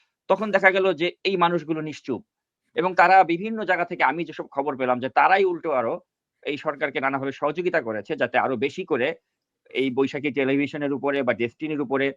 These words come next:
বা রফিকুল আমিনের উপরে যেন আরো বেশি করে অত্যাচার নির্যাতন শুরু হয়, যার ফলে তারা তাদের ব্যক্তিগত স্বার্থ চরিতার্থ করতে পারলো। তারা ডেস্টিনি থেকে নিজেদেরকে আলাদা করে ফেললো যে, "না, আমরা এর সাথে সম্পর্কিত নাই,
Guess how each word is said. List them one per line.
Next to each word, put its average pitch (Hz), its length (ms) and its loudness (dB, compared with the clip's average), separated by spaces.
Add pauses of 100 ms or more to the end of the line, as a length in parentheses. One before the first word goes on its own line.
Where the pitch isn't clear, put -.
(240)
বা 123 80 2
রফিকুল 156 280 0
আমিনের 139 260 4
উপরে 123 240 -2
যেন 120 140 -2
আরো 117 260 2
বেশি 135 260 -4
করে 131 280 -2 (200)
অত্যাচার 135 400 0
নির্যাতন 110 380 -2
শুরু 127 200 -4
হয়, 90 160 -2 (160)
যার 143 200 4
ফলে 151 200 -4
তারা 160 320 6 (300)
তাদের 180 240 2
ব্যক্তিগত 165 340 -2
স্বার্থ 113 300 -4
চরিতার্থ 101 340 -8
করতে 95 240 -8
পারলো। 113 140 -4
তারা 170 200 6
ডেস্টিনি 165 340 -4
থেকে 160 160 -8
নিজেদেরকে 147 320 -4
আলাদা 156 240 4
করে 101 180 -8
ফেললো 92 260 -8
যে, 127 100 -2
"না, 135 80 2
আমরা 123 200 2
এর 107 60 0
সাথে 135 200 -12
সম্পর্কিত 147 400 -10
নাই, 190 180 -6